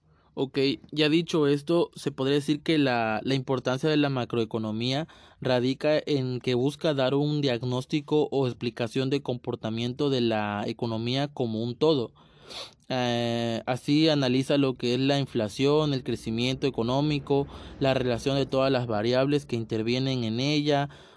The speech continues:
busca establecer criterios y, y cor-, y recomendaciones de pol-, de política para que los políticos fiscales y monetarios tengan efectos positivos en la economía.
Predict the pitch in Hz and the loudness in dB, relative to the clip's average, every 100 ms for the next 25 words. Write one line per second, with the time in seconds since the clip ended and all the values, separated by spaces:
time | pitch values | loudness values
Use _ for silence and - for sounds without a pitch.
0 | - 139 135 156 147 127 110 - 131 139 | -2 0 2 0 2 2 2 0 -4 -2
1 | 131 120 123 127 139 131 123 120 151 196 | -4 -2 -2 0 0 0 0 0 2 2
2 | 220 - 143 123 143 165 170 156 139 127 | 2 0 2 2 2 2 2 0 0 0
3 | 110 - 143 165 165 147 127 123 117 127 | -2 0 0 2 2 0 -2 -2 -2 2
4 | 127 120 117 120 143 151 156 151 143 143 | 2 2 0 0 0 0 -2 2 2 2
5 | - - - - - - - - 143 135 | -4 -18 -18 -18 -18 -16 -16 -2 2 2
6 | 131 143 131 127 127 123 131 151 135 151 | 2 2 2 0 0 0 0 -4 0 0
7 | 143 131 - 143 143 151 143 135 123 117 | 2 0 -2 0 2 2 0 -2 -2 -2
8 | 110 135 139 147 156 139 139 135 139 135 | -2 2 4 4 4 2 -2 0 0 0
9 | 123 - 120 135 123 151 143 127 117 127 | 0 -2 -2 -2 -2 -2 -2 -4 -4 -2
10 | 135 143 135 120 113 110 113 113 107 113 | 0 0 0 -2 -2 -2 -4 -4 -4 -2
11 | 117 107 | -4 -6